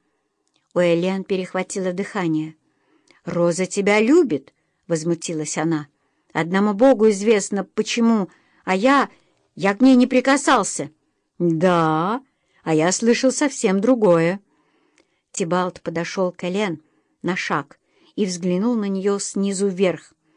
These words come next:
«Вытаскивай её из этой передряги, как хочешь, но не за мой счёт.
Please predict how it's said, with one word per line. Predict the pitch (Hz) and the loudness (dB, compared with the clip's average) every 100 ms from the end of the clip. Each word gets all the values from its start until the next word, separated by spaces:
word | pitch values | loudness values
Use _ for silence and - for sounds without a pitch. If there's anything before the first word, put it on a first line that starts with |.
| _ _ _ _ _ _ _ - | _ _ _ _ _ _ _ -8
«Вытаскивай | 151 196 247 233 - - 175 180 | -4 0 0 0 -2 -6 -2 0
её | 185 190 170 139 _ _ _ | 2 2 0 -2 _ _ _
из | 208 202 | -2 2
этой | 196 170 170 | 0 0 -4
передряги, | 190 202 214 208 151 - | -2 -2 2 0 0 -6
как | - 175 | -6 -6
хочешь, | - 196 - - - - _ _ _ _ - | -2 -2 -2 -6 -12 -16 _ _ _ _ -2
но | 214 | 0
не | 214 | 0
за | 214 240 | 2 4
мой | 262 202 | 4 4
счёт. | 151 - - - | -2 -8 -10 -14